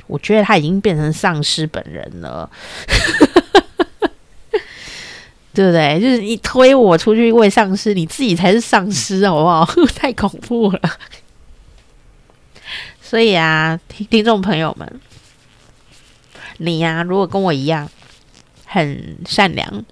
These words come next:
然后，哎，我自己讲自己很善良，哎，好害羞。你很容易勉强自己原谅别人的话，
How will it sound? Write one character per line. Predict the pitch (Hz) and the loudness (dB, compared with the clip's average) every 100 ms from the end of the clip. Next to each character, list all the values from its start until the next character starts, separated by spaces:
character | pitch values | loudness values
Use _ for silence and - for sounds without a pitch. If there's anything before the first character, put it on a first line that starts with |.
| - _ _ | -20 _ _
然 | 165 165 | -6 -2
后， | 180 170 160 | -2 -2 -2
哎， | 180 | -4
我 | 175 | -2
自 | 220 | -2
己 | |
讲 | 180 135 | 0 -2
自 | 156 | -2
己 | 160 | -2
很 | 131 | -2
善 | - 151 | -2 -6
良， | 127 85 | -6 -10
哎， | 135 | -6
好 | 131 | -2
害 | 147 | 0
羞。 | 147 147 139 - - - - _ _ _ _ _ - | -2 -4 -8 -12 -20 -20 -20 _ _ _ _ _ -4
你 | 170 | 2
很 | 220 | 4
容 | 175 143 | 4 0
易 | 151 180 160 - 180 - _ _ - | -2 -2 -2 -6 -10 -16 _ _ -6
勉 | 170 160 151 160 | -2 2 2 0
强 | 180 180 101 | -2 -2 -4
自 | - 170 | -6 -8
己 | - 110 | -6 -6
原 | 123 147 | -4 -4
谅 | 160 156 | -4 -4
别 | 151 170 | -4 -6
人 | 156 | -6
的 | - | -8
话， | 147 160 - | -8 -8 -8